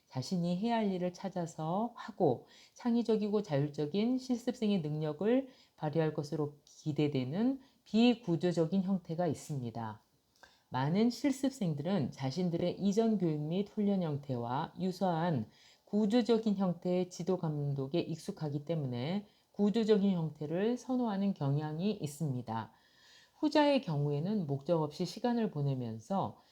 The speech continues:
실습 과제가 제대로 주어지지 않음을 불평하는 사례가 많고 익숙하지 않는 상황에 적응하기 힘들어하는 등 문제가 발생할 수 있습니다. 따라서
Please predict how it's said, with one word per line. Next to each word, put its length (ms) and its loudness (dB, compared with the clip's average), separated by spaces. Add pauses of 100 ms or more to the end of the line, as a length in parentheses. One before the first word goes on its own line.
(120)
실습 400 -2
과제가 480 -6
제대로 400 -2
주어지지 440 -2
않음을 360 -2
불평하는 640 -2
사례가 480 -4
많고 760 -6 (380)
익숙하지 580 -4
않는 240 -2
상황에 560 -6
적응하기 960 -2
힘들어하는 560 -4
등 180 0 (300)
문제가 720 0
발생할 560 -6
수 120 -8
있습니다. 640 -8 (380)
따라서 580 -4